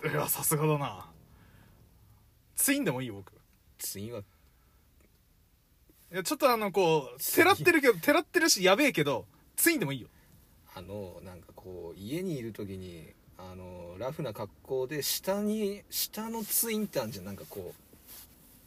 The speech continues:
Speaker 1: あー、こ-、こういう。
Speaker 2: 巻いてる人がよくこうさ、
Speaker 1: うん。うん。
Speaker 2: やってる。
Speaker 1: お-、おろしてるやつですね。
Speaker 2: だったらいい。
Speaker 1: うん。あー、あれもいいね。
Speaker 2: なんかあの、アイドルみたいな、なんかあの、なんか、アンテナみたいなのがいいな。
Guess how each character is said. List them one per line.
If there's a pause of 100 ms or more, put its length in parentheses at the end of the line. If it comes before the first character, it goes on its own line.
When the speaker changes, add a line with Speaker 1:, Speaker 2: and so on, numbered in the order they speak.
(100)
Speaker 1:
あ
ー、
こ-、
こ
う
い
う。
Speaker 2:
巻
い
て
る
人
が
よ
く
こ
う
さ、
Speaker 1:
う
ん。
う (240)
ん。
Speaker 2:
や
っ
て
る。
Speaker 1:
お-、
お
ろ
し
て
る
や
つ
で
す
ね。
Speaker 2:
だ
っ (180)
た
ら
い
い。
Speaker 1:
う
ん。 (840)
あ
ー、
あ
れ
も
い
い
ね。 (720)
Speaker 2:
な
ん
か
あ
の、
ア
イ
ド
ル
み
た
い
な、
な
ん
か
あ
の、
な
ん
か、 (400)
ア
ン
テ
ナ
み
た
い
な
の
が (100)
い
い
な。